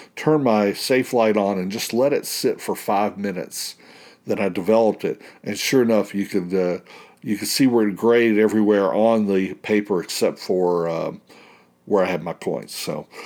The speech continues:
that's something when you try a new paper, it's really the first thing you need to do, uh, is to test that paper for fogging, how,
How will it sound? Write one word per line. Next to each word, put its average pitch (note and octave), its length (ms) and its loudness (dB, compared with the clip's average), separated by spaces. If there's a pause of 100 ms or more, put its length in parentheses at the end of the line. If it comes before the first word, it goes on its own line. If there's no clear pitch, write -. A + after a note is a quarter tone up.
(320)
that's A#2 180 0
something B2+ 480 4
when G#2+ 120 2
you G#2+ 220 4
try D3 340 4
a - 20 2
new A#2+ 160 2
paper, G#2+ 340 2
it's - 240 -2
really A2+ 300 2
the G2+ 100 2 (140)
first B2 220 0
thing A#2 160 0
you G#2+ 100 0
need G2+ 240 -4
to G2 80 -14
do, F2+ 340 0 (800)
uh, F#2+ 340 0
is F#2+ 340 0
to G2 160 -2 (240)
test B2 280 0
that A2+ 220 2
paper A2 400 0
for - 180 -6
fogging, A2+ 640 0
how, G2+ 540 0